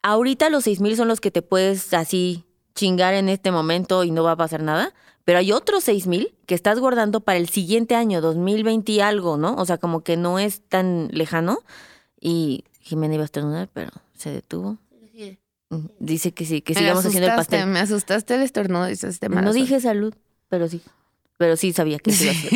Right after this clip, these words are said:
Speaker 2: Sí. <laughs>
Speaker 1: Este, entonces, no es bastante positivo. O sea, ven, veo grandes cosas que sí se puedan. Es más,
Speaker 2: Sí.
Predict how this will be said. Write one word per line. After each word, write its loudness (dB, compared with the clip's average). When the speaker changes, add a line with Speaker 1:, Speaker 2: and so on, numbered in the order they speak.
Speaker 2:
Sí. 0
<laughs> -6
Speaker 1:
Este, 2
entonces, 2
no 4
es 2
bastante 2
positivo. 2
O 4
sea, 4
ven, 0
veo 2
grandes 2
cosas -2
que 0
sí -2
se 2
puedan. 2
Es 2
más, 4
Speaker 2:
Sí. -2